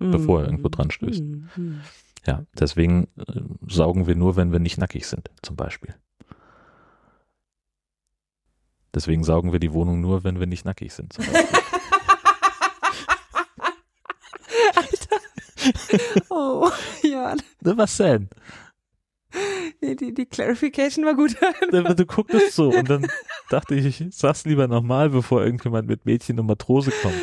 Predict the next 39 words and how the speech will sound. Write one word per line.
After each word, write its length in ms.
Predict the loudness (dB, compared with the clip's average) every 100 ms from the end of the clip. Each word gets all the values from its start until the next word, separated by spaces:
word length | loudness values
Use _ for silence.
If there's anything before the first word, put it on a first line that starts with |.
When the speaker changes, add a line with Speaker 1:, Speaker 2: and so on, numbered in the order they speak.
| -4 -6
Speaker 1:
Oh 200 | -6 -4
Mann, 360 | -4 0 0 2
oh 120 | 2
Mann, 240 | 2 2 2
oh 60 |
Mann. 380 | 2 2 0 -4
Speaker 2:
Ach, 160 | -6 -6
Kinder. 240 | -4 2
Speaker 1:
Ähm, 320 | 2 2 -2 -6
ich 200 | 0 2
wollte 220 | 4 4 2
noch 140 | 2
sagen, 360 | 2 2 2 2
Speaker 2:
Na? 220 | 2 2 -2 _ _ _ _ -2
Speaker 1:
ich 140 | 2
wusste 260 | 2 2 2
nicht, 260 | 2 2 0
dass 120 | -2
du 80 | -2
diese 220 | -2 0
Sachen 240 | -2 0
gekauft 560 | -2 -2 0 0 -2 -12 -6
hast. 420 | -6 -6 _ -20 -20 -20 -20 -6
Ich, 240 | -4 -4 -8 _ -8 -2
bei 160 | 0
mir 140 | 0 -2
ist 120 | 0
es 60 |
auch 140 | -2 2
relativ 340 | 0 0 -4
egal, 400 | -2 0 2 2
aber 220 | 2 -2 -4 -10 -20 _ _ _ _ _
jetzt, 340 | -4 -4 -4 -12 -16
ihr 220 | 2 4
sind 280 | 4 0 -2
so 100 | -4
drei, 540 | 0 4 4 4 4 4
ähm, 300 | 4 2 0
kleine 400 | 0 2 2 0